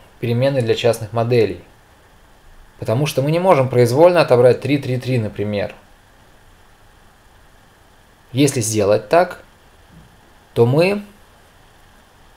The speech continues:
не сможем учесть интеракшн эффекты между переменными, отнесёнными нами к разным частным моделям.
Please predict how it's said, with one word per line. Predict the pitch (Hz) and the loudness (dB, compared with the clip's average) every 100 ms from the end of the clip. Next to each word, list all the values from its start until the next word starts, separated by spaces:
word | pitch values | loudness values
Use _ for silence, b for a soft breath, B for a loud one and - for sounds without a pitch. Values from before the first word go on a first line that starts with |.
| - | -4
не | 127 139 | 0 2
сможем | 127 143 147 175 180 156 | 0 0 2 2 0 -4
учесть | 131 - 151 170 - | -6 0 0 0 -2
интеракшн | 127 170 135 135 127 | -2 2 2 2 -4
эффекты | 120 147 175 185 180 180 - _ _ _ _ _ _ _ - _ - _ - _ _ _ - | -2 0 -2 0 -4 -4 -10 _ _ _ _ _ _ _ -20 _ -20 _ -20 _ _ _ 0
между | 143 151 156 | 2 4 2
переменными, | 151 135 139 170 170 147 | 0 -2 -2 -2 0 2
отнесёнными | 135 135 123 - 143 147 151 147 | 2 0 -6 0 0 2 2 2
нами | 123 139 143 | 2 0 -2
к | 139 | 0
разным | 120 123 139 170 - | 4 4 2 -2 -2
частным | - 120 113 127 | -2 -2 -2 -4
моделям. | 131 135 117 104 92 | -2 0 2 0 0